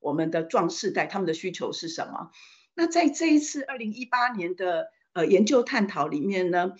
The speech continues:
他们在今年四月份的时候呢，就公布了这个长达四年的研究。那这个研究呢，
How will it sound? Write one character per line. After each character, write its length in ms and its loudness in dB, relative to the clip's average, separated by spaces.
他 120 -2
们 140 6
在 180 0
今 200 2
年 160 4
四 200 -2
月 140 6
份 220 0
的 100 4
时 160 -2
候 180 -2
呢， 140 -2
就 140 -2
公 340 2
布 240 4
了 320 -2
这 120 -2
个 40 -4
长 260 -6
达 200 -4
四 300 -6
年 220 -2
的 120 -4
研 280 -4
究。 300 -2
那 140 -2
这 80 -2
个 80 4
研 220 2
究 240 2
呢， 240 0